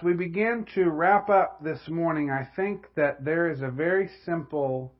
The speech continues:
invitation to us, um, in this second week of Advent, and that's to trade your sorrows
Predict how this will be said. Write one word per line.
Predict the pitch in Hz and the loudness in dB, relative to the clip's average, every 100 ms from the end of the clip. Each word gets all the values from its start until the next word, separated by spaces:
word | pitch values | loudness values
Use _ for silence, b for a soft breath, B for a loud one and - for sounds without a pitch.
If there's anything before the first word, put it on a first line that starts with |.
| _ _ _ _ 147 | _ _ _ _ -8
invitation | 147 127 123 143 135 - 131 117 113 113 - | -8 -8 -8 -6 -6 -8 -10 -10 -12 -14 -8
to | 131 | -2
us, | 123 120 110 - - _ _ _ _ _ | -2 -2 -6 -16 -20 _ _ _ _ _
um, | 120 113 | -10 -8
in | 120 131 | -4 -4
this | 131 - | -6 -4
second | 143 131 - | -4 -4 -8
week | 139 127 | -10 -8
of | 127 | -8
Advent, | 127 127 123 117 120 113 - _ _ _ _ _ _ _ - | -4 -4 -4 -6 -10 -10 -16 _ _ _ _ _ _ _ -8
and | 151 | 0
that's | 180 185 - - | 0 0 -6 -6
to | 180 175 165 - - - | 0 0 -2 -6 -14 -4
trade | 185 202 214 | -2 0 -2
your | 170 156 - | -4 -10 -6
sorrows | 156 151 147 143 143 135 | 0 2 2 0 -2 -6